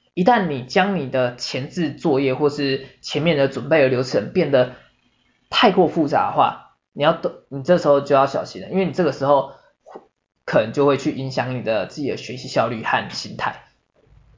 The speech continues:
因为一旦你前面那些准备的流程、前置作业弄得太复杂，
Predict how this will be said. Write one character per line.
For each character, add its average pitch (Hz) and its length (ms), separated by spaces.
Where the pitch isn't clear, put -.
因 208 100
为 226 140
一 175 120
旦 180 220
你 131 100
前 131 280
面 160 340
那 175 80
些 165 280
准 143 220
备 165 100
的 151 60
流 139 200
程、 120 240
前 127 180
置 156 140
作 156 180
业 107 360
弄 180 160
得 131 100
太 143 180
复 - 160
杂， - 260